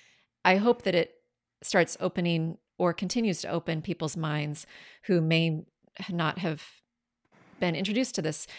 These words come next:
My first introduction to N D Es was ten years ago, the year, it'll be, be ten years this, uh, this winter, when my mother passed. And as she was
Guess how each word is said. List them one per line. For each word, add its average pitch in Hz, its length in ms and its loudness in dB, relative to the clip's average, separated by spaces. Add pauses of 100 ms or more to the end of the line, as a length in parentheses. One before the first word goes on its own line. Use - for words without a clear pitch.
My 196 180 6
first 214 260 0
introduction 180 420 0
to - 80 -4
N 170 100 0
D 185 260 0
Es 180 160 -2
was 165 280 0 (600)
ten 185 240 2
years 185 220 4
ago, 165 500 4 (300)
the 175 120 0
year, 170 400 2
it'll 170 140 -2
be, 170 160 -6 (100)
be 165 140 -2
ten 165 240 0
years 156 220 0
this, 156 280 -2
uh, 151 280 0 (400)
this - 300 -4
winter, 175 420 2 (560)
when 170 220 4
my 156 320 4
mother 175 440 4
passed. 156 480 -2
And 170 140 0
as 160 180 0
she 165 220 -2
was 156 440 -2